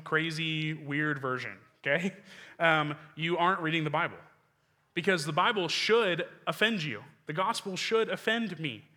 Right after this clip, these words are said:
because there are things in my life that do not line up with what God has, and God wants to do a work in that. But he calls us to seek out reproof, seek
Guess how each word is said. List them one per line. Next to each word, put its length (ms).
because 260
there 140
are 60
things 280
in 140
my 220
life 520
that 180
do 220
not 200
line 220
up 100
with 160
what 140
God 160
has, 240
and 160
God 240
wants 340
to 60
do 220
a 40
work 240
in 120
that. 160
But 100
he 160
calls 580
us 240
to 200
seek 520
out 420
reproof, 540
seek 460